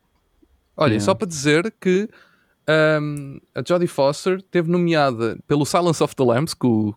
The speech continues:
Speaker 1: que o, o Edu estava a
Speaker 2: Ah, e
Speaker 1: dizer,
Speaker 2: isso
Speaker 1: para melhor atriz,
Speaker 2: fez um
Speaker 1: e
Speaker 2: grande
Speaker 1: teve
Speaker 2: papel.
Speaker 1: nomeada para o Taxi Driver como melhor
Speaker 2: Ah.
Speaker 1: atriz secundária, e foi a primeira nomeação dela. <laughs>
Speaker 2: Então nós, ui, nós, nós afinal acompanhamos a carreira dela a
Speaker 1: Yeah,
Speaker 2: cem por cento.
Speaker 1: bué.
Speaker 2: <laughs>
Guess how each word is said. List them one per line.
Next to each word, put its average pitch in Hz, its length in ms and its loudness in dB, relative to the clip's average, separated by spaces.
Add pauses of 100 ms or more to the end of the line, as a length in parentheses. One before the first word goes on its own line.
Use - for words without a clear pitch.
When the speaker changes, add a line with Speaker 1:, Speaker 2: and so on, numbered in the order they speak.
Speaker 1:
que - 60 -2
o, 104 680 -2 (340)
o 120 120 0
Edu 117 140 0
estava 131 260 0
a - 20 4
Speaker 2:
Ah, 107 40 2
e 98 40 0
Speaker 1:
dizer, 110 220 2
Speaker 2:
isso - 140 -4 (280)
Speaker 1:
para 165 140 2
melhor 165 240 2
atriz, 147 380 0
Speaker 2:
fez 147 180 -6
um 107 40 -2
Speaker 1:
e - 40 -2
Speaker 2:
grande - 160 4
Speaker 1:
teve 262 120 2
Speaker 2:
papel. 262 120 4
Speaker 1:
nomeada 240 280 4
para 254 120 2
o - 20 -2
Taxi - 360 -4
Driver 196 420 2 (320)
como - 180 4
melhor 156 200 6
Speaker 2:
Ah. - 80 4
Speaker 1:
atriz 240 180 2
secundária, 226 680 0 (280)
e 202 80 2
foi 269 140 2
a 277 40 2
primeira 240 300 2
nomeação 233 440 0
dela. 170 260 2
<laughs> - 720 0
Speaker 2:
Então 139 260 2
nós, 151 420 0
ui, 104 180 2
nós, 123 200 2 (280)
nós 135 160 0
afinal 139 300 2
acompanhamos 143 520 0
a 135 80 2
carreira 131 380 2
dela 131 300 2
a - 40 2
Speaker 1:
Yeah, 135 240 2
Speaker 2:
cem - 260 0
por - 40 2
cento. 131 80 -4
Speaker 1:
bué. 156 220 4
Speaker 2:
<laughs> 196 1300 -2